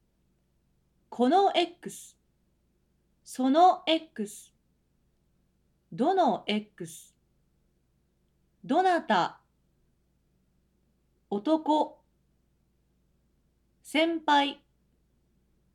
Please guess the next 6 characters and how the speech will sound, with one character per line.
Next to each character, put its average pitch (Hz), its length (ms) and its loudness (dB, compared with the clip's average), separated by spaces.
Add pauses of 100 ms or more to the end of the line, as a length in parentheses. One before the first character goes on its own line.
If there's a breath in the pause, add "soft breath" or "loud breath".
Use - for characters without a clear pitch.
(680)
後 311 360 2
輩。 285 400 -2 (1900)
上 349 320 4
司。 - 400 -4 (1800)
同 320 360 4
僚。 294 480 2